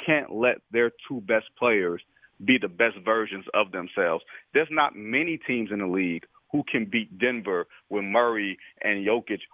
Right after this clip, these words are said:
are getting thirty-point triple-doubles, let alone the Miami Heat. Like, we talk a lot about these undrafted players, and it's a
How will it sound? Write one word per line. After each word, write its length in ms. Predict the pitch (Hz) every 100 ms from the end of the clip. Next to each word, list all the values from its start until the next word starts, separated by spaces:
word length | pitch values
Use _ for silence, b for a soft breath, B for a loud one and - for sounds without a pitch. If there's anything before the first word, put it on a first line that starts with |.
| -
are 100 | 98
getting 320 | 110 98 98
thirty-point 580 | 113 113 104 - 107 98 -
triple-doubles, 640 | 117 92 80 120 92 80 - _
let 160 | 147 127
alone 280 | 107 131
the 40 | 101
Miami 420 | 95 101 95 87
Heat. 220 | 117 110 B -
Like, 140 | 87
we 120 | 104 160
talk 220 | 151 123
a 60 |
lot 180 | 98 135
about 240 | 120 127 -
these 280 | 127 123 104 -
undrafted 560 | 120 123 120 123 - 107
players, 280 | 123 120 113
and 100 | 104
it's 140 | 95
a 80 | 92